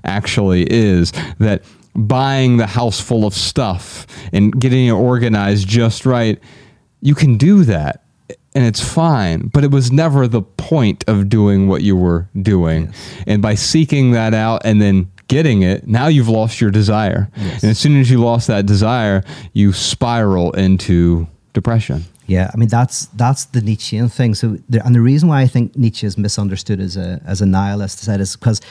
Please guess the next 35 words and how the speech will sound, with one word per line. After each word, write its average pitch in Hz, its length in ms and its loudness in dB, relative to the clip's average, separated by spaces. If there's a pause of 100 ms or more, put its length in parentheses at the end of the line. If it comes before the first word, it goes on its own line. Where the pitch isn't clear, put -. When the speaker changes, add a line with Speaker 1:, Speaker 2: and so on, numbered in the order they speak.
(340)
Speaker 2:
he - 180 2
was 131 160 4
like, 104 320 0
"We're 120 220 4
already 113 400 -2
in 110 140 -4
nihilism. 151 520 -6 (360)
We're 113 180 2
already 113 760 0
kind 98 320 -2
of 92 100 -2
lost 98 460 -2
meaning. 98 580 4 (300)
We've 98 220 0
lost 98 400 0 (380)
individuality. 98 1300 0 (100)
We're 101 220 2
not 101 260 0
able 98 240 -2
to 98 60 -6
think - 320 -4
f-, - 200 -20
so - 240 -2
much 104 200 0
for 104 160 -4
ourselves. 98 720 -2
We 98 80 -4
give 101 200 0
up 104 140 -4
responsibility." 101 520 -2
That's 131 220 -2
already 135 380 -2
happening, 104 540 -2
but 98 160 -6
we're 104 240 -6